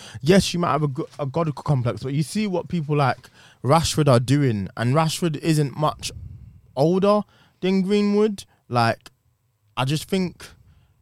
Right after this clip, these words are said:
you can, you can, like, at twenty, you know that's wrong.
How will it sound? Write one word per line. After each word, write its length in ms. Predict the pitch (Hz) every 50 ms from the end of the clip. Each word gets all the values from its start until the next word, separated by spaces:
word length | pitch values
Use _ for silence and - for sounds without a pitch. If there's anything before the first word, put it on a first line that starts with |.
| _ _ _ _ _ _ _ _ _ _
you 140 | 143 143 131
can, 260 | - 190 190 175 147 160 -
you 180 | - 156 160
can, 360 | - - 202 196 185 175 - _ -
like, 260 | 165 165 135 - - _ _ -
at 180 | 208 208 - -
twenty, 300 | - - 220 220 214 196
you 180 | 156 143 143
know 180 | 139 156 165 170
that's 300 | 156 135 120 - - -
wrong. 360 | 120 127 139 139 104 90 92